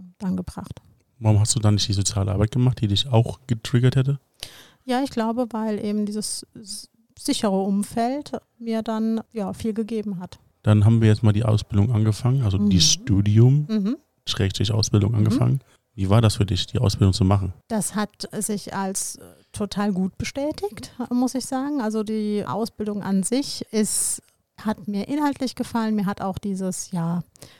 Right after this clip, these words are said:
Speaker 1: die Fachhochschule war ja dann sehr verschult, ne? Das hat mir eigentlich auch gut gefallen, dass ich eine klare Struktur hatte.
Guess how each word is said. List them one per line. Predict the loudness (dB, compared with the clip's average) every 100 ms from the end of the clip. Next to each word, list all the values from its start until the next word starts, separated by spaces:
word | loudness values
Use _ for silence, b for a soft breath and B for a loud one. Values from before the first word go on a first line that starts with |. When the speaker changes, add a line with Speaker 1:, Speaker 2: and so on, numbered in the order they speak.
| B _
Speaker 1:
die | -4 -2 -4 -8
Fachhochschule | -4 0 0 -2 -4 -4
war | -2
ja | 0
dann | 0
sehr | 0 0
verschult, | -2 -4 0 2 2 -2 -6
ne? | -2 -2 -2
Das | -4 -4
hat | -6 -6
mir | -6
eigentlich | -4 -4 -2
auch | -2 -2
gut | -6
gefallen, | -8 -8 -6 -4
dass | -4
ich | -4
eine | -6
klare | -6 -6 -6 -8
Struktur | -10 -12 -6 -2 -2
hatte. | -2 -4 0 -2